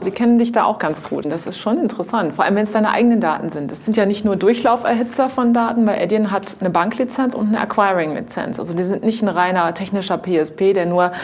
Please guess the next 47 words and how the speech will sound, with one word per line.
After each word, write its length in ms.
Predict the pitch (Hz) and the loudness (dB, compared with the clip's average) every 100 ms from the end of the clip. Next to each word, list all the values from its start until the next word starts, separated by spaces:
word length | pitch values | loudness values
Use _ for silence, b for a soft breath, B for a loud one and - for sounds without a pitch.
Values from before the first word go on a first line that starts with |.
| B | B
Sachen 320 | - 175 196 175 | 0 0 0 -4
von 160 | 180 | -4
A 160 | - 170 | -2 -2
nach 160 | 165 | -2
B 220 | - 175 226 | -4 -2 -2
schiebt, 360 | - 285 285 | -2 -4 -2
sondern 360 | 196 190 196 190 | -4 -2 -2 -2
die 80 | 202 | 0
Daten 260 | 196 - | 2 2
gehören 400 | 196 180 180 220 | 0 0 2 2
denen 260 | 240 262 262 | 2 2 0
und 160 | 220 | 0
dann 140 | 214 220 | -2 0
können 160 | 233 | 0
die 80 | 226 | 0
auch 100 | - | 0
damit 240 | 226 220 220 | 0 0 0
was 180 | 226 | -2
machen. 260 | 180 - - - B B B 170 143 143 - | -4 -6 -12 -16 B B B -10 -10 -12 -8
Und 120 | - 190 | -2 -2
das 140 | 180 | 0
finde 220 | 226 220 | 2 2
ich 80 | 220 | 2
schon 300 | 240 262 262 | 2 4 2
enorm, 680 | - - - 208 220 190 156 | 0 -4 0 2 2 0 0
wenn 100 | 175 | 0
da 140 | 190 190 | 0 2
Millionen 580 | 208 202 220 285 285 185 | 2 4 4 4 2 0
von 200 | 196 175 | -2 2
Daten 340 | 165 - 175 | 2 0 -2
liegen. 280 | 165 170 190 | -2 -2 0
Das 160 | 196 190 | -2 -2
ist 260 | - - - | -6 -8 -8
inzwischen, 460 | - - 196 240 | -8 -4 -2 0
ich 120 | 226 | 0
sag 100 | 214 | -2
mal, 120 | 180 170 | -4 0
datenmäßig 720 | 156 - 220 214 214 208 190 | 0 2 2 2 -2 -6 -4
haben 100 | 196 | -2
die 120 | 175 | 0
wahrscheinlich 580 | 185 - 185 185 185 - - - | -2 0 -2 -2 -4 -12 -10 -4
mehr 300 | 180 185 - | 0 0 0
als 220 | 170 - | -2 -4
viele, 240 | - 196 | -4 -4
viele 360 | 190 196 185 175 | -2 0 0 0
große 380 | - 202 190 190 | -2 -4 -2 0
Banken, 460 | 185 214 165 156 | 0 0 -4 -8